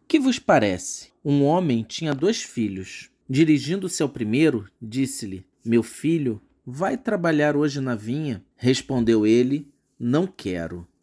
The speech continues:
Mas em seguida, tocado de arrependimento, foi. Dirigindo-se depois ao outro, disse-lhe a mesma coisa. O filho respondeu: 'Sim, pai,' mas não foi.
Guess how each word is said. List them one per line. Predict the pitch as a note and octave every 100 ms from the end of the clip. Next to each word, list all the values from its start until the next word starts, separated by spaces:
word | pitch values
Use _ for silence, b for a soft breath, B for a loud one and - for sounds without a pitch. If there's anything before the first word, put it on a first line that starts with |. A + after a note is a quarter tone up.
| _
Mas | A2+ A#2+
em | B2+
seguida, | B2+ B2+ G2 B2+ G3 F#3+ F#3
tocado | D3 - A2+ A2 A2
de | A2
arrependimento, | A2 B2 E3+ D#3+ F#3 D3+ D#3 F3 A3+
foi. | - - B2 A2 A2+ _
Dirigindo-se | D3 G#3+ A#3 E3 A3+ C#4+ A#3+ A3+
depois | E3+ E3 B2+ A2+
ao | G#2
outro, | G2 D3 F#3+ E3 C3
disse-lhe | D#3 G3 - G3 F#3+
a |
mesma | E3 F3 B3 A#3+ A#3
coisa. | G#3+ - G#2 F#2+ F2+ F2 - _
O | C3
filho | A#2+ - E3 D#3
respondeu: | D3+ D3 D3+ C3+ B2 A#2+
'Sim, | - - A3+ E4 F#4
pai,' | - - B2+ G#2 F2 F#2 _
mas | G#2+ G#2+ A#2 A2
não | A2 A#2 C#3+ F3+
foi. | - - F#2 D2+ E2+